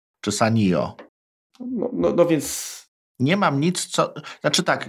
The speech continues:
Speaker 1: jeszcze raz, nie mam nic co do producentów niemarkowych, tak? Producentów jakichś mniej znanych,
Speaker 2: Mhm.
Speaker 1: tylko niech oni nie udają czegoś, czym nie są. To samo dotyczy się, nie wiem,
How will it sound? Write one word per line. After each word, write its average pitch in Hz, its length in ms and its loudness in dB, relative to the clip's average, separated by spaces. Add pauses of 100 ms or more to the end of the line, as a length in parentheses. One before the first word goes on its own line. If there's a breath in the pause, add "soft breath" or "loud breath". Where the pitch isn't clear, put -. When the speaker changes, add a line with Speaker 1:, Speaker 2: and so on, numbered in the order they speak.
(120)
Speaker 1:
jeszcze - 380 -6
raz, 127 200 -2
nie 160 120 2
mam 160 240 0
nic 151 260 -4
co 135 220 0
do 120 340 2 (460)
producentów 123 1000 2 (100)
niemarkowych, 104 760 2 (360)
tak? 214 140 -8 (160)
Producentów 123 600 0
jakichś 104 280 -2
mniej 110 240 4
znanych, 98 460 2
Speaker 2:
Mhm. 117 320 0 (520)
Speaker 1:
tylko 160 220 0
niech 156 160 2
oni 156 200 2
nie 147 120 2
udają 131 320 2
czegoś, 110 260 -2
czym 90 160 -6
nie 71 120 -4
są. - 160 -10 (500)
To 147 80 0
samo 147 360 0
dotyczy 120 460 -2
się, 104 180 -2
nie 95 160 2
wiem, 87 320 0